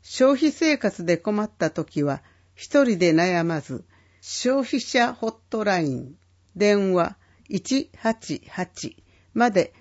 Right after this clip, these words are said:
気軽にご相談ください。暮らしの情報をいち早くお届け。伊賀市ライン。公式アカウント友達募集中。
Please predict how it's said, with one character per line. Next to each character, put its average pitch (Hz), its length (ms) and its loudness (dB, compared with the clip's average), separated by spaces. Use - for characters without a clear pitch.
気 226 160 -2
軽 262 240 2
に 254 160 2
ご 233 140 0
相 220 260 0
談 202 240 0
く 190 120 -14
だ 170 140 0
さ - 220 -6
い。 120 140 -8
暮 302 100 4
ら 339 80 6
し - 200 0
の 302 180 4
情 277 300 4
報 247 500 2
を 254 140 -4
い 254 100 -2
ち 302 180 2
早 233 320 2
く - 280 -4
お 156 100 -4
届 139 540 -2
け。 - 80 -2
伊 202 40 0
賀 247 160 4
市 - 440 -4
ラ 175 240 0
イ 156 180 4
ン。 - 120 -6
公 294 240 4
式 254 540 -4
ア 233 80 -2
カ 254 180 -2
ウ 233 100 2
ン 165 140 4
ト - 400 -4
友 233 260 0
達 220 360 -2
募 185 140 -4
集 170 340 -4
中。 156 540 -2